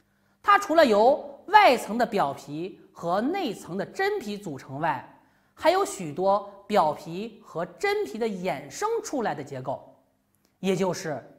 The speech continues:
衍生物，比如粘液腺、毒腺、鳞片、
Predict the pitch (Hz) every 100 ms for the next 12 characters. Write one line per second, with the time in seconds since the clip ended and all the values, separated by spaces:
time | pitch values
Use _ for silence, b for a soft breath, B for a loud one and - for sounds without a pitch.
0 | - 170 170 123 120 226 277 339 - -
1 | _ _ _ _ _ _ _ _ - 196
2 | 190 220 262 - - - _ 165 156 240
3 | 240 - 226 135 - - _ _ _ _
4 | _ 160 220 - 370 180 127 - - _
5 | _ _ - 156 165 277 330 359